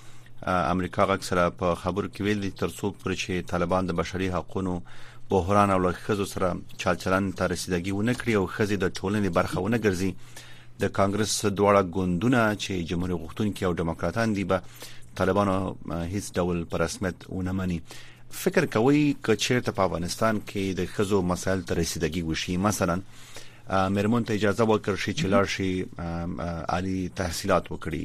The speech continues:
ښوونځیو ته لاړ شي او کار وکړي، ستونزې حل دي که نه؟ نور مسایل هم شته چې باید ورته رسیدګي وشي.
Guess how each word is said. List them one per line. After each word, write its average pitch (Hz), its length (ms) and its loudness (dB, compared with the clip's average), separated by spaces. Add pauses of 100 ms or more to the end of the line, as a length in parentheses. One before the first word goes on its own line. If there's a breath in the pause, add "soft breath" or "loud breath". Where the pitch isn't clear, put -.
(100)
ښوونځیو 101 460 0
ته 87 120 -4
لاړ 82 260 0
شي 85 220 -4
او 95 200 0
کار 104 280 6
وکړي، 90 380 0 (420 loud breath)
ستونزې 139 400 6 (140)
حل 160 180 8
دي 196 140 0 (220)
که 113 100 6
نه؟ 113 240 8
نور 139 240 6
مسایل 120 360 4
هم 110 200 2
شته 107 160 0
چې - 120 -2
باید 90 260 2
ورته 87 180 -2
رسیدګي 85 440 0
وشي. - 320 -6